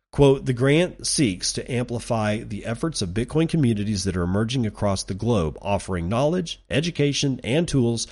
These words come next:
to promote participation in the Bitcoin movement," reported Bitcoin Magazine. "These are the people that would most benefit from Bitcoin, which can act as a shield.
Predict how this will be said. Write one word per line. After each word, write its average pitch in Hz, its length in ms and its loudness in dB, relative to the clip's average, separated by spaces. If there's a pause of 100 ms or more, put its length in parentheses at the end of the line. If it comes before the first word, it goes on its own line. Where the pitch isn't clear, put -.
(280)
to 117 140 0
promote 107 500 2
participation 113 800 0
in 95 140 0
the 90 40 -2
Bitcoin 110 580 -2
movement," 104 580 0 (280)
reported 104 520 0
Bitcoin 95 400 -4
Magazine. 92 800 -2 (340)
"These 139 400 6
are 202 60 12
the 180 120 4
people 92 560 -2
that 120 240 -2
would 107 260 -2
most 123 420 4
benefit 113 380 -2
from 90 220 -4
Bitcoin, 110 580 -2
which 104 180 -4
can 107 160 -4
act 107 320 -4
as 110 120 -2
a 117 80 -2
shield. 143 540 -2